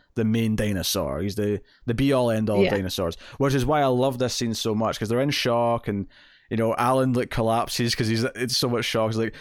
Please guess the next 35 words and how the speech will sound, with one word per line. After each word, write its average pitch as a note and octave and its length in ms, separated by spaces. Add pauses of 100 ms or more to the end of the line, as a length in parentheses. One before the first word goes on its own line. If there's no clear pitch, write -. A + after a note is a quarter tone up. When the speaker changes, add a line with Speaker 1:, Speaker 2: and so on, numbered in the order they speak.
(140)
Speaker 1:
"They, A#2+ 80
oh, A#2+ 160
they A#2 100
move C3 200
in B2+ 60
herds. A2+ 400
They B2 120
do D3 260
move C3+ 160
in A#2+ 100
herds, A2+ 220
right?" B2+ 220 (420)
And B2+ 140
then C#3 260
Speaker 2:
Mm-hmm. F#3+ 320
Speaker 1:
Ellie D3 280
just, C3 260
like, B2+ 140
casually B2 320
says, A#2 280
"Oh, A#2 140
how B2+ 180
fast A#2+ 420
have G#2+ 120
you G2+ 80
clocked G#2+ 300
some G#2+ 120
of G2+ 60
these G2 140
species?" G2 480 (340)
And, A2+ 300 (400)
uh, A2+ 320
Hammond's A#2+ 320
just A#2 120
like, G#2+ 280